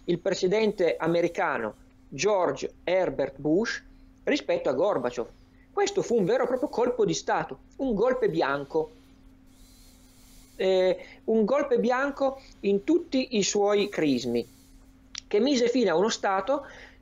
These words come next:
contro la volontà popolare e senza aver neanche avvisato, senza neanche aver messo al corrente di quello che stava accadendo il presidente di quello Stato. Chi erano gli architetti della dissoluzione dell'Unione Sovietica?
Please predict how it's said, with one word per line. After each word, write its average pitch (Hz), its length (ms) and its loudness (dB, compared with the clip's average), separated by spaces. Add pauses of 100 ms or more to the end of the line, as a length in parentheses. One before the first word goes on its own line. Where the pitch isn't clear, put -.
(140)
contro 285 340 0
la 220 100 2
volontà 196 400 2
popolare 170 840 0
e 214 120 2
senza 294 840 -2
aver 202 280 0
neanche 226 500 2
avvisato, 220 680 0
senza 220 260 -2
neanche 220 240 0
aver 202 260 0
messo 208 240 0
al 160 80 2
corrente 208 440 0
di - 160 -10
quello 202 260 2
che 165 120 0
stava 165 360 -2 (200)
accadendo 175 720 0 (640)
il 233 160 0
presidente 196 760 2
di 170 120 -2
quello 175 260 2
Stato. 139 420 -4
Chi 302 200 0
erano 294 320 2
gli 214 120 2
architetti 214 640 -2
della 175 220 2
dissoluzione 165 560 0
dell'Unione 160 500 2
Sovietica? 202 840 -2